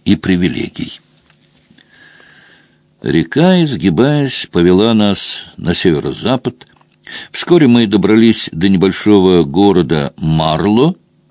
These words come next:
Да, очень похоже на твоё имя, мой дорогой Мало. И я отнюдь не выдумываю.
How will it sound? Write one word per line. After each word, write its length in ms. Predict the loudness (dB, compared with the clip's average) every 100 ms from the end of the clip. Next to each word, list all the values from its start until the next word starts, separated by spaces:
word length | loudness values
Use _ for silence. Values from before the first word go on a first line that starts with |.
| _ _ _ _ -20 -18 -18 -8
Да, 400 | -4 -2 0 2
очень 400 | 4 2 0 -2
похоже 500 | -2 -2 2 2 2
на 120 | 0
твоё 360 | 0 0 4 4
имя, 500 | 4 2 2 0 -4
мой 220 | -4 -2
дорогой 720 | 0 0 -2 0 2 2 0 -4
Мало. 800 | -2 0 0 0 2 2 2 -2 _ _ _ _ -16 -16 -4
И 100 | 0
я 260 | 2 2
отнюдь 800 | 0 -4 -4 -2 0 0 -2 -12
не 300 | -4 -2 0
выдумываю. 800 | 0 -2 0 -2 -2 -4 -6 -6